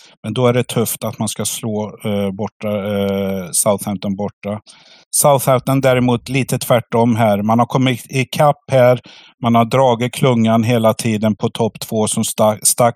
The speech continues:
den här bergsetappen och varit borta. Nu är man ikapp Ipswich och man vet att de är, eh, lite skadeskjutna, eh, och hal-, halta här. Så att, eh,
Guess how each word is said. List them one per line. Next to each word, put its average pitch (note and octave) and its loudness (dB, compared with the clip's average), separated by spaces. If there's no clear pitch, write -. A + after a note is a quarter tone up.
den A2+ -2
här A2+ 0
bergsetappen G#2+ -2
och G#2 -4
varit A2 2
borta. A2 -2
Nu A2+ 2
är A#2+ 4
man C3 2
ikapp C#3 -2
Ipswich A2+ -4
och A#2 0
man A#2 2
vet B2 0
att A#2+ 0
de A2+ 2
är, G#2+ 2
eh, A2 -6
lite A#2+ -4
skadeskjutna, G#2+ 0
eh, G#2 -6
och A2 0
hal-, A2+ 0
halta B2+ -2
här. A2 0
Så - 0
att, A2 0
eh, A2 0